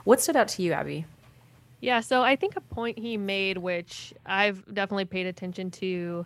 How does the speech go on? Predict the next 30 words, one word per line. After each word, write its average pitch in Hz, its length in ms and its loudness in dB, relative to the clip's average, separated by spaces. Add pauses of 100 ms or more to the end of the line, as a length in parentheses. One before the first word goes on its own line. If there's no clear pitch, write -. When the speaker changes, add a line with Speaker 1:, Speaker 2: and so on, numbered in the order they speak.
(420)
Speaker 2:
as 180 260 -2
also 190 400 0
a 185 60 2
member 180 280 0
of 175 140 0
the 175 80 0
editorial 220 560 2
board, 202 300 4
as 180 160 0
someone 180 320 0
who, 170 400 0
um, 170 340 -6 (360)
pays 175 240 -8
close 180 200 -2
attention 175 320 -2
to 175 100 -2
local 190 380 2
elections, 175 500 2
is 180 180 -2
that 175 200 4 (340)
so 247 280 8
often, 214 400 6
whether 185 240 4
it's 175 160 -4
the 175 120 -4
local 202 500 2
candidates, 190 680 2
the 185 100 -12
state 208 340 4
candidates, 185 680 2